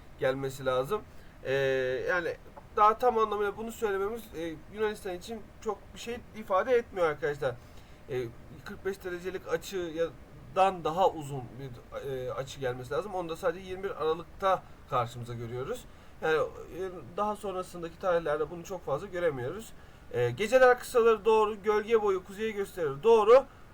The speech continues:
Ama dediğim gibi C şıkkındaki o, e, c-, öğle vaktinde cisimlerin boyu gölgesinin boyundan uzundur demesi, yani, e, gölge boyunun kısa olduğunu af-, isa-, ifade eder. Daha doğrusunu söylemek gerekirse gölge boyunun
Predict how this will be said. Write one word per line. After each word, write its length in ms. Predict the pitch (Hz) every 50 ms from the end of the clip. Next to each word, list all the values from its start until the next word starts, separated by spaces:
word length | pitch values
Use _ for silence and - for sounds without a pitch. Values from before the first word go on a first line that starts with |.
| - -
Ama 280 | - 190 180 170 165 -
dediğim 240 | 185 180 170 165 151
gibi 200 | 143 139 139 139
C 200 | 160 180 175 170
şıkkındaki 560 | - - - - - 135 131 127 123 123 139
o, 100 | 135 135
e, 320 | 135 135 139 - - - 117 117 117 113 110 120 - -
c-, 540 | - 117 - - - - - - - - 131
öğle 160 | 135 147 160
vaktinde 640 | 160 160 156 147 147 - - 156 147 147 147 147 143
cisimlerin 480 | 139 135 - - 143 143 143 143 143 143
boyu 220 | 135 139 135 131
gölgesinin 560 | 131 143 139 135 139 147 139 - 156 151 156 143
boyundan 400 | 135 135 131 127 127 123 117 123
uzundur 380 | 143 151 165 156 147 131 117
demesi, 440 | 120 117 117 117 117 - 190 202 202 - - - - - - - -
yani, 300 | 143 143 143 139 139 139 - - - - - - - - -
e, 300 | 104 110 110 110 107 107 101 98 95 92 78 - - - - - 147
gölge 280 | 175 180 185 220 247
boyunun 200 | 233 240 247 254
kısa 220 | 240 - - 254 240
olduğunu 240 | 214 208 190 170
af-, 180 | 151 147 139 143
isa-, 260 | 143 139 - 151 131 -
ifade 320 | 127 131 - 139 123 120
eder. 220 | 117 117 113 117
Daha 220 | 131 135 135 135 131
doğrusunu 340 | 131 120 120 120 - 127 120
söylemek 280 | 127 127 120 120 120
gerekirse 240 | 117 107 - - -
gölge 260 | - 123 135 147 160 139
boyunun 220 | 123 117 110